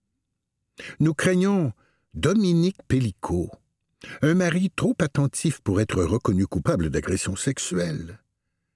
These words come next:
Nous craignons Gérard Depardieu, un acteur trop talentueux pour être reconnu coupable d'agression sexuelle.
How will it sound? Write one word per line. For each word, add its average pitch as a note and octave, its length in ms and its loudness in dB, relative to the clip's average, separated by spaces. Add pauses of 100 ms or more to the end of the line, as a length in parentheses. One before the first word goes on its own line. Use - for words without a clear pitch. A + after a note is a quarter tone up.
(880)
Nous B2 100 2
craignons B2+ 380 2
Gérard F2+ 360 2
Depardieu, G#2 720 2 (640)
un G2+ 160 4
acteur F#2+ 520 0 (120)
trop A2+ 240 2
talentueux F2+ 680 0 (300)
pour F#2+ 180 2
être F2 240 0
reconnu E2 460 0
coupable D#2+ 720 0 (120)
d'agression D#2 800 -2
sexuelle. - 960 -8